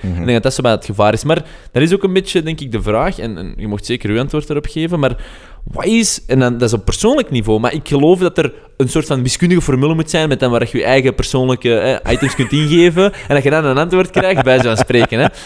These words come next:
Speaker 2: Maar is van, wat is nu de ideale balans tussen vandaag leven en dus iets minder responsibility vaak op te nemen, iets meer te gaan voor, "Ja, ik leef vandaag," versus morgen. Ik zal heel specifiek nadenken.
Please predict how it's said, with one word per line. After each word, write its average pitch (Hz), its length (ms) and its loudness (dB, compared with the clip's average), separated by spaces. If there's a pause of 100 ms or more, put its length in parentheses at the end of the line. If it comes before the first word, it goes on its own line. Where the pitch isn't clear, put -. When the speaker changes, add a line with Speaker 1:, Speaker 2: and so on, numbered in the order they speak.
(200)
Speaker 2:
Maar 143 160 0
is 214 160 2
van, 208 180 0 (280)
wat 139 120 4
is 226 220 -2
nu 214 160 2
de 143 320 -2
ideale 233 500 2
balans 151 680 0 (360)
tussen 127 380 2 (420)
vandaag 107 680 -2
leven 320 500 0 (160)
en 139 100 0
dus 127 160 0 (140)
iets 269 340 0
minder 240 240 0
responsibility 156 720 -4
vaak 196 240 -4
op 208 100 -2
te 220 60 -4
nemen, 208 200 0
iets 175 160 -4
meer 185 180 0
te 135 100 -2
gaan 135 220 2
voor, 117 120 -2
"Ja, 107 80 0
ik 101 120 -6
leef 113 140 -4
vandaag," 104 460 -6 (380)
versus 160 440 0
morgen. 123 360 0
Ik 160 80 -2
zal 170 120 2
heel 139 140 4
specifiek - 360 -6
nadenken. 180 540 -6